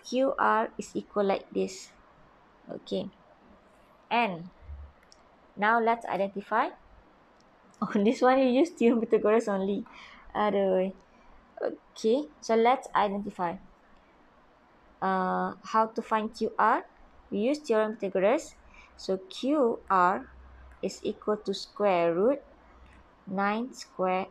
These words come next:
minus three square. And we got the value is eight point four nine C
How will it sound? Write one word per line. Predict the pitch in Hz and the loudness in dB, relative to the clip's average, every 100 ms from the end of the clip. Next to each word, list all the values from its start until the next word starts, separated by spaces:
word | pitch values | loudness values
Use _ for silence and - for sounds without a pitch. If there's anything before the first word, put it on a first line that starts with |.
| - | -8
minus | 175 175 175 196 254 - - - _ - | -6 -4 -4 -4 -6 -10 -18 -20 _ -16
three | - 196 190 220 - - - _ _ _ _ _ | -4 -4 -4 -8 -18 -20 -20 _ _ _ _ _
square. | - - - 190 175 180 - | -14 -10 -2 0 0 -4 -8
And | 185 185 180 - - - | -4 -4 -6 -12 -20 -8
we | 185 | -6
got | 185 214 - | -2 -2 -2
the | - 185 | -6 -4
value | 180 175 190 254 - | -2 -2 -2 -4 -2
is | 208 302 - - - - _ - - - - - _ | -4 -4 -6 -20 -20 -20 _ -20 -20 -20 -20 -20 _
eight | 214 233 - - | -2 -2 -6 -8
point | 202 240 269 | -6 -6 -8
four | - 190 | -4 -2
nine | 180 185 196 | -2 -4 -6
C | - | -10